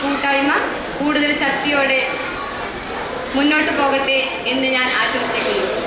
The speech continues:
വരും, വരും വർഷങ്ങളിൽ സമാജത്തിൻ്റെ പ്രവർത്തനങ്ങൾ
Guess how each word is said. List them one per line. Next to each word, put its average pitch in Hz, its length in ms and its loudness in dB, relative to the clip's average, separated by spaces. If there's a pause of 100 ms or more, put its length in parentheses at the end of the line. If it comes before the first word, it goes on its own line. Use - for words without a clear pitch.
(180)
വരും, 359 240 2 (380)
വരും 311 300 2
വർഷങ്ങളിൽ 277 460 2 (560)
സമാജത്തിൻ്റെ 277 680 2
പ്രവർത്തനങ്ങൾ 254 560 2